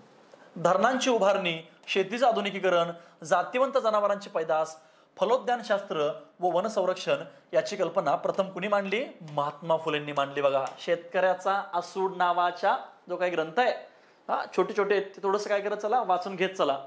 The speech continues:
आपल्यासाठी ते खूप महत्त्वाचे आहेत बघा. हा, धरणांची उभारणी, कुणाची?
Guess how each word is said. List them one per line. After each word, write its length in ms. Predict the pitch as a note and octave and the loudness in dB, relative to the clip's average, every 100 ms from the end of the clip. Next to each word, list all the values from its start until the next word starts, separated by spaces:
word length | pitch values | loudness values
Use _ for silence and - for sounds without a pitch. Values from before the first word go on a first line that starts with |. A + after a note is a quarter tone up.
| - | -6
आपल्यासाठी 380 | D#3+ F#3+ F#3+ F#3 | -4 0 0 0
ते 180 | G3 G3 | -2 -2
खूप 140 | G3 | 0
महत्त्वाचे 320 | F#3 F3 E3+ | 0 0 2
आहेत 100 | D#3+ | 2
बघा. 160 | D3 B2+ - - | 0 -2 -6 -2
हा, 140 | D3 A#2 - _ _ _ _ _ _ _ _ _ - - - E3+ | -2 -2 -10 _ _ _ _ _ _ _ _ _ -20 -20 -12 0
धरणांची 480 | E3+ F3+ A3 A3 | 2 2 0 2
उभारणी, 380 | A#3 F#3+ F3+ E3 | 2 4 4 0
कुणाची? 680 | - - - F#3 G3+ G#3+ | -4 -10 -8 -2 0 0